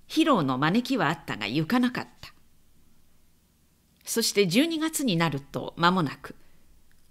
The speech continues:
老臣の間に政治上の紛争が起こったという噂が広まった。直哉などにはよくわからないが、二十年近くも国家老を務めた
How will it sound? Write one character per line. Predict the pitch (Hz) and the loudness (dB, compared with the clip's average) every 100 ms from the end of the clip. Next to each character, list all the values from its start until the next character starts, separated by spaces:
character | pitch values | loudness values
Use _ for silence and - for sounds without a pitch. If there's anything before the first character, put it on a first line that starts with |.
| 160 | 0
老 | 175 240 | 6 6
臣 | 254 254 220 | 6 4 4
の | 208 | 6
間 | 196 202 190 | 4 2 0
に | 175 170 - _ - | -2 -4 -10 _ -8
政 | - 170 208 | 2 6 6
治 | 285 | 4
上 | 262 269 | 2 4
の | 247 247 | 4 2
紛 | - 220 | 2 2
争 | 285 311 285 | 2 2 4
が | 269 240 | 6 4
起 | 240 | 2
こ | 285 | -2
っ | - | -2
た | 151 | -6
と | 139 | -2
い | 139 135 | -4 -2
う | 139 - | -4 -2
噂 | 165 165 214 208 | 2 2 2 -2
が | 190 | -2
広 | 180 156 139 | -4 -2 -2
ま | 120 | -2
っ | - - - | -8 -16 -14
た。 | - - - - - - - - - - - - - - _ - 156 | -14 -16 -20 -20 -20 -20 -20 -20 -20 -20 -20 -20 -20 -20 _ -10 2
直 | 208 262 | 4 6
哉 | 190 165 | 2 2
な | 180 | 0
ど | 147 | -2
に | 120 | -4
は | 104 131 | -2 2
よ | 214 | 2
く | 214 | 2
わ | 147 143 | 0 0
か | 202 | -2
ら | 214 | -2
な | 170 | -4
い | 120 | -6
が、 | 107 - - - _ _ - - - _ | -8 -14 -16 -20 _ _ -20 -20 -20 _
二 | 175 196 | 4 4
十 | 208 311 | 6 4
年 | 311 285 | 4 2
近 | - 269 | 0 0
く | 254 | 0
も | 156 147 | 0 0
国 | - 196 294 | 2 2 4
家 | 302 | 2
老 | 233 170 | 2 2
を | 147 | 0
務 | 156 - 202 | 0 0 0
め | 147 | 0
た | - 123 - | -4 -10 -10